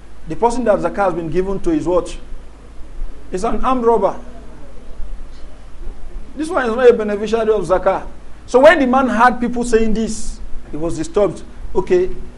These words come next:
he said, "I will, I will pay it again." So the following day again, he went and looked. He gave to somebody. The person he gave to happened to be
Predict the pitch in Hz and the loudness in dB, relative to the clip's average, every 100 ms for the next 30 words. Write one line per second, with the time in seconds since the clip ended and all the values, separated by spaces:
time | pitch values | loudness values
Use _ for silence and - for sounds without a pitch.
0 | - - - 160 - 170 165 165 160 156 | -12 -14 -10 -6 2 4 4 2 0 2
1 | 156 202 - 165 156 156 - - - - | 6 6 6 -4 -2 -2 -4 -16 -18 -20
2 | - - - - - 220 226 226 254 277 | -20 -18 -14 -12 0 4 6 6 8 8
3 | 269 240 226 220 226 226 220 - - - | 8 8 8 10 10 8 0 0 2 0
4 | - - 165 214 220 196 185 190 202 - | -4 -2 2 2 2 0 0 0 -2 -4
5 | - - 156 190 214 214 - 196 190 196 | -10 -8 -2 6 6 4 -2 -2 0 0
6 | 190 190 170 233 233 220 175 202 208 196 | 0 -2 0 0 0 -4 2 2 4 0
7 | 190 196 185 170 190 185 | 0 0 0 0 0 -4